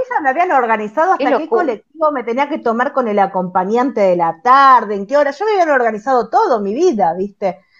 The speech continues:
Speaker 1: Me acuerdo. Entonces te hacen hasta dudar de la decisión o esa intuición que uno a veces tiene.
Speaker 2: Mm.
Speaker 1: Y yo decía, "Por ahí soy yo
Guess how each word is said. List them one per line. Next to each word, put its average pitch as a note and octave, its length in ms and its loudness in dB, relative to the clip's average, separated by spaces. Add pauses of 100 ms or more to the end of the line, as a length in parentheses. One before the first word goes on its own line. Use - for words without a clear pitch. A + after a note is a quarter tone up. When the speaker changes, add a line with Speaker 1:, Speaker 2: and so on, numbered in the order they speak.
(140)
Speaker 1:
Me C4+ 80 -2
acuerdo. C4+ 220 0 (420)
Entonces C5+ 280 4 (200)
te D#4 80 -2
hacen G#4+ 320 0
hasta A3 340 0
dudar B3 480 2
de F4+ 80 0
la A#3+ 120 4
decisión A3+ 500 -4 (100)
o C#4+ 80 2
esa G#4 160 -2
intuición D4+ 760 -2
que D#4+ 100 -6
uno E4 180 -2
a C4 60 4
veces D4 400 -6
tiene. G4 420 2
Speaker 2:
Mm. G#4 100 2 (480)
Speaker 1:
Y D4 80 -8
yo A4 120 -2
decía, G#4 300 -2
"Por G4+ 120 -2
ahí C5 80 0 (120)
soy A3+ 280 -2
yo - 240 -10